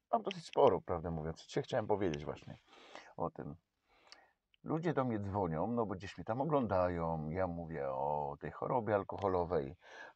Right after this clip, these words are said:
e, więc kurde, no mówią, chodzą gdzieś do terapeutów, e, szukają po prostu pomocy. Widzą, że mamy ja do tego troszeczkę może inne podejście, więc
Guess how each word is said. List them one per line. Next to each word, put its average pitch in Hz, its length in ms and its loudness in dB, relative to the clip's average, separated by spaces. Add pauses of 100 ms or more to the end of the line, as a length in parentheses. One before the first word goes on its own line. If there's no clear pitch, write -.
e, 92 380 10
więc - 420 -2 (640)
kurde, 151 320 -6
no 127 120 -2
mówią, 151 380 -4
chodzą 117 300 0
gdzieś - 180 -8
do - 100 -8
terapeutów, 139 1040 2
e, 113 220 0 (880)
szukają 180 420 -2
po - 100 -10
prostu 120 300 -8
pomocy. 101 640 0
Widzą, 107 260 0
że 101 100 -2
mamy 95 220 4
ja 95 180 4
do - 100 -8
tego 92 260 -4
troszeczkę 92 400 -6
może 87 260 -2
inne 95 220 -4
podejście, 90 480 -4
więc 80 280 -10